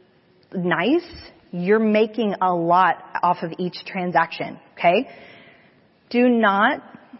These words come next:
I say this lightly, don't track the business that you're getting from sending gifts. You're not sending gifts because of the referrals that you're going to get. You're sending gifts because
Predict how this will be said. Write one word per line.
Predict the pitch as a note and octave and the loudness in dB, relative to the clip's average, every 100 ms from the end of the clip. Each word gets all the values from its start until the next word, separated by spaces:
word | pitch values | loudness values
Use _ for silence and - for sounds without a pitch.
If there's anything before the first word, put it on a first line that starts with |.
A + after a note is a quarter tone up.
| _ _ _ _ _ _ _ _ _ | _ _ _ _ _ _ _ _ _
I | - F3+ | -20 -8
say | F3 | -6
this | D3+ - | -4 -4
lightly, | C3 - - _ - _ | -6 -6 -10 _ -20 _
don't | B3+ C4 D4 - | 2 2 -2 -8
track | - - G3+ G3 A3+ - - - - - _ - | -14 -2 2 4 2 -4 -18 -20 -20 -20 _ -6
the | |
business | F#3 G3+ F#3+ A3 G#3+ | -2 -2 -2 -4 0
that | F#3+ | 0
you're | F#3 | 0
getting | E3+ F3 F3 G3 G#3+ | -2 -2 -2 -2 -4
from | F#3+ F3+ - | -6 -6 -6
sending | E3+ E3+ | -4 -4
gifts. | D#3+ E3+ - - - - - - | -4 -4 -6 -14 -20 -20 -20 -4
You're | F#3+ | 0
not | G3 G#3 - | 2 0 0
sending | B3+ C4+ B3+ | 0 2 2
gifts | A#3+ F#3 F3+ - | 4 4 2 -2
because | G3 F#3 F#3+ F#3+ | -4 -2 0 0
of | F#3+ | 0
the | G3 | 0
referrals | F#3 - F3+ F#3 F#3+ | 0 0 0 2 0
that | G3 | -2
you're | F3 F3 | -2 -2
going | F3+ F3+ F3 | 0 -2 -4
to | F3 | -4
get. | D#3 D#3+ - - - - | 0 2 2 0 -18 -10
You're | - F#3+ | -8 -4
sending | G#3+ G#3 A3+ F#3+ | -2 0 -2 0
gifts | F3+ F3 B3 - - - - | 2 2 2 -4 -20 -20 -8
because | G#3 F#3+ F#3+ | -6 -2 -2